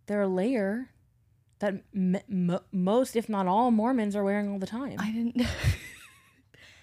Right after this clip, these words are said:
Speaker 2: This is gonna change my perspective of every Mormon that I see.
Speaker 1: Mm-hmm. Yeah.
Speaker 2: Knowing that they, it,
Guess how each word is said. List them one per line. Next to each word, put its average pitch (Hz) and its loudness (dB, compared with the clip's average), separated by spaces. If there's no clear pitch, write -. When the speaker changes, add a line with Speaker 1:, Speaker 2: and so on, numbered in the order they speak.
Speaker 2:
This 262 0
is 294 2
gonna 285 8
change 226 2
my 208 2
perspective 185 0
of 170 -2
every 185 0
Mormon 311 6
that 247 8
I 226 8
see. 226 4
Speaker 1:
Mm-hmm. - -4
Yeah. 240 -2
Speaker 2:
Knowing 233 6
that 269 2
they, 269 2
it, 262 -2